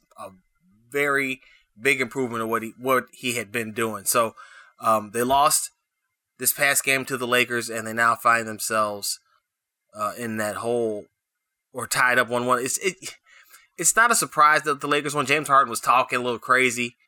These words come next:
afterwards, talking about, "If you don't have any heart, don't matter what the size is, if you don't have any dogs," and this, that, and third. And I knew they were gonna lose right then and there. I should have put the money down right on, on that moment. <laughs> Um, I don't know what made him say no crazy stuff like that.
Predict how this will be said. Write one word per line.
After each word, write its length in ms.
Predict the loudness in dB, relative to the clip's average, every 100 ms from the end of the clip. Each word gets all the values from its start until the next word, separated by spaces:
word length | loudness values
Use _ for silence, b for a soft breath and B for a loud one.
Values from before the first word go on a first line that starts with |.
| _
afterwards, 400 | -4 -2 -2 0
talking 160 | 2
about, 120 | 4 2
"If 40 |
you 60 | 2
don't 160 | 2
have 160 | 0 -2
any 100 | -2
heart, 300 | 4 4 4
don't 160 | 0
matter 160 | 2 0
what 100 | 0
the 80 | 0
size 400 | 2 4 2 0
is, 80 | -6
if 100 | -8
you 60 |
don't 100 | 0
have 140 | 0 0
any 140 | -6
dogs," 400 | 0 4 4 2
and 40 |
this, 140 | -4 -2
that, 80 | -2
and 100 | -2
third. 200 | 0 2
And 20 |
I 60 |
knew 160 | 2 0
they 60 | 0
were 60 |
gonna 180 | -2 -4
lose 180 | -6 0
right 140 | 0
then 100 | -2
and 140 | -10 -8
there. 100 | -6
I 60 |
should 160 | -6 -8
have 120 | -12
put 180 | -14 -14
the 40 |
money 260 | -6 -6 -6
down 220 | -10 -10
right 160 | -10 -12 _
on, 260 | -14 -14 -16 -14
on 220 | -14 -6
that 240 | -6 -6
moment. 320 | -8 -12 -12 -18
<laughs> 60 | B B B 0
Um, 440 | 2 4 2 0
I 80 | 0
don't 100 | 0
know 60 | -2
what 260 | 0 0
made 160 | 2 0
him 100 | 0
say 160 | -2 -2
no 140 | -4
crazy 340 | -2 -2 -2
stuff 260 | -2 -2 -2
like 240 | -4 -6
that. 200 | -4 -4